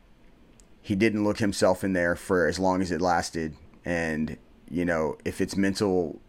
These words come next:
health issues, then fighting Ilia Topuria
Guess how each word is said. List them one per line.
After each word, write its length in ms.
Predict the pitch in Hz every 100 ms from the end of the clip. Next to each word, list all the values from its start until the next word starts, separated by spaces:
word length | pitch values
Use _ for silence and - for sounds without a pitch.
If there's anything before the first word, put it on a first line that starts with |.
| -
health 320 | 92 101 98
issues, 520 | 98 92 95 87 87
then 400 | 80 90 85 85 - - - - - - -
fighting 360 | - 107 117 113
Ilia 260 | 110 107
Topuria 800 | 104 92 110 104 98 95 92 87